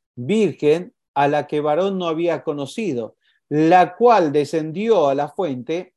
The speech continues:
y llenó su cántaro y se volvía". ¿Eh? Y se volvía, llenó su cántaro y se volvía. Y,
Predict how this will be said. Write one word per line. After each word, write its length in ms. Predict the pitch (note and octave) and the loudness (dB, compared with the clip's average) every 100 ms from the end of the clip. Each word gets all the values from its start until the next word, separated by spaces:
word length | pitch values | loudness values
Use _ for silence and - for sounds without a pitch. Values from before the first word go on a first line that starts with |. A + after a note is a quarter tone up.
| _ | _
y 180 | F3+ D#3+ | -6 -4
llenó 380 | D#3+ D#3 F#3 A3 | -2 -2 -2 -4
su 260 | - G3+ | -2 -4
cántaro 720 | - D#3+ B2+ A#2+ C#3 F3 G3 _ _ | 0 0 0 -2 0 0 -4 _ _
y 220 | - A3 F#3+ | -8 -6 -4
se 180 | - | 0
volvía". 720 | G#3+ G3+ G#3 G3 B3 E3+ G#2+ - _ _ _ _ _ _ | 2 2 2 0 -2 -2 -4 -8 _ _ _ _ _ _
¿Eh? 280 | C#3 F#3+ G#3+ _ _ _ _ _ | -10 -10 -12 _ _ _ _ _
Y 200 | G#3 A#3 | -2 -2
se 180 | - G#3 | 2 2
volvía, 640 | F#3+ F#3 F#3+ A3+ D#3+ A2 - _ _ | 4 2 2 0 0 -2 -8 _ _
llenó 380 | D#3+ D3+ G3 A3+ | -4 -2 -2 -4
su 200 | A3+ F3+ | -6 -4
cántaro 600 | E3 C3+ C#3 D3 F3+ - _ | -4 -2 -2 -2 -4 -10 _
y 160 | F3 D#3+ | -8 -6
se 180 | - D3+ | -2 0
volvía. 540 | C3+ B2 A2+ G#2 F#2+ _ _ _ _ _ _ _ _ _ _ _ _ _ _ _ | 0 -2 -6 -12 -16 _ _ _ _ _ _ _ _ _ _ _ _ _ _ _
Y, 840 | F3+ F3+ D#3+ D3 C#3 C3+ B2+ A#2+ | 2 4 4 2 0 -2 -4 -8